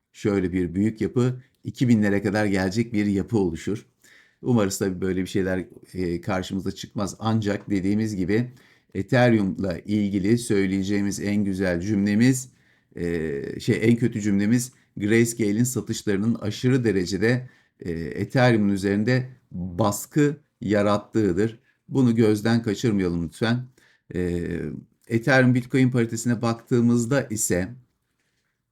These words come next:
maalesef hala dipten kendisini kurtaramayan bir Ethereum Bitcoin paritemiz var. Orta banda çarpıp yükseliyoruz. Tekrardan geçtiğimiz iki gün içerisinde aşağı doğru tekrardan kafayı çevirdi.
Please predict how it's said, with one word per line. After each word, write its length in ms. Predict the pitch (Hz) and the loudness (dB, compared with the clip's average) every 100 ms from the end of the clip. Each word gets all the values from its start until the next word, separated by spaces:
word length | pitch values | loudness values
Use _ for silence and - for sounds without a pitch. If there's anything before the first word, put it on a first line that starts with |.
| _ _ _ _ _ _ - | _ _ _ _ _ _ 0
maalesef 600 | 107 120 98 - 123 - - _ | 4 4 4 0 -2 -4 -16 _
hala 520 | 117 92 87 101 - 92 | 0 2 0 -2 -4 -6
dipten 440 | 110 - 92 90 | -6 -4 -4 -4
kendisini 720 | 98 113 98 98 - 107 113 - _ _ _ | -4 -4 -2 -2 -4 -4 -4 -6 _ _ _
kurtaramayan 680 | 113 110 127 113 95 87 87 | 0 0 0 0 2 0 2
bir 180 | 113 - | 0 0
Ethereum 540 | 101 - 107 87 101 | -4 -2 -2 -2 -2
Bitcoin 340 | 101 - 98 95 | -4 -4 -4 -4
paritemiz 600 | 95 90 92 92 85 87 | -2 -4 -2 -4 -4 -8
var. 160 | 85 - | -8 -6
Orta 400 | 104 107 110 104 | -4 -2 -2 0
banda 360 | 98 98 101 | 0 0 -2
çarpıp 600 | - 98 98 98 107 - | -2 -2 -2 -2 -6 -6
yükseliyoruz. 840 | 95 110 - 120 117 117 107 113 - | -6 -6 0 2 4 4 2 -2 -4
Tekrardan 680 | 104 - 87 82 92 95 - _ _ _ | -6 -4 -6 -4 -4 -4 -8 _ _ _
geçtiğimiz 460 | 92 90 - 95 92 | -6 -4 -2 -4 -2
iki 160 | 101 | -2
gün 100 | 98 | 0
içerisinde 480 | 90 82 82 85 107 | -2 -2 -4 -4 -6
aşağı 420 | - 98 107 92 | -8 -6 -2 0
doğru 180 | 85 87 | 0 -2
tekrardan 500 | 87 95 85 82 95 | -2 -4 -4 -4 -4
kafayı 380 | 98 87 90 85 | -4 -4 -2 -2
çevirdi. 640 | - 107 98 90 107 123 | -2 -2 0 0 0 -2